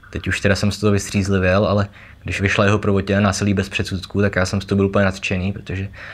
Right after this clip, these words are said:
jsem si připadal, jako že Těsnohlídek zalamuje do veršu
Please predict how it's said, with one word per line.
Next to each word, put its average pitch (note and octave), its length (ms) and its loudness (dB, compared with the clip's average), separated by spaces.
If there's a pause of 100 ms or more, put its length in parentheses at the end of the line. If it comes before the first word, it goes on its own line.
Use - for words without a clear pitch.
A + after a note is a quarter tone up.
(140)
jsem G#2 160 4
si G2+ 140 0
připadal, G2+ 440 2
jako G2+ 180 0
že G#2 280 -2 (580)
Těsnohlídek G2+ 840 2 (560)
zalamuje G2 460 4
do G2 100 4
veršu G2 500 0